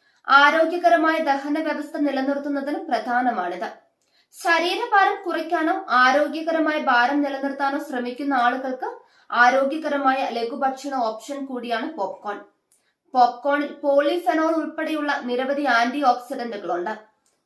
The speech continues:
ഫ്രീ റാഡിക്കലുകൾ മൂലമുണ്ടാകുന്ന കേടുപാടുകളിൽ നിന്ന്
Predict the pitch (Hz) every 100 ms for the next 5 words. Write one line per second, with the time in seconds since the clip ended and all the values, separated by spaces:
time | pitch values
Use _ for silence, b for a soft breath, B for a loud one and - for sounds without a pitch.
0 | _ - 311 370 370 349 339 349 359 359
1 | 359 320 320 320 320 302 294 294 294 294
2 | 262 277 285 285 302 302 294 269